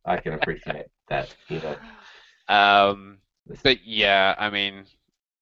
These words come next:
Speaker 2: I, these
Speaker 1: Yeah, a bit
Speaker 2: days,
Speaker 1: long
Speaker 2: I
Speaker 1: in the
Speaker 2: think
Speaker 1: tooth.
Speaker 2: that the simple Ajax tags, uh, yeah.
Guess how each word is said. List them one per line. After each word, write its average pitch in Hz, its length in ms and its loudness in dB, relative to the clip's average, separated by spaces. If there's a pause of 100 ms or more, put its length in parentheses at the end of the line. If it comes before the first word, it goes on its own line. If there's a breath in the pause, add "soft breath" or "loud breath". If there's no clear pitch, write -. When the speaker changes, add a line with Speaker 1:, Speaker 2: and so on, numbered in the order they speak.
(140)
Speaker 2:
I, 107 260 -6 (320)
these 117 300 -2
Speaker 1:
Yeah, 113 60 6
a 110 240 8
bit 107 80 0
Speaker 2:
days, - 140 -2
Speaker 1:
long 85 160 0
Speaker 2:
I - 20 0
Speaker 1:
in - 60 0
the - 60 -4
Speaker 2:
think 110 220 -6
Speaker 1:
tooth. 110 80 -6
Speaker 2:
that - 140 -8
the 95 120 -6
simple 98 800 -2 (120)
Ajax 101 440 2
tags, 101 540 2
uh, - 340 -6 (920)
yeah. - 280 -12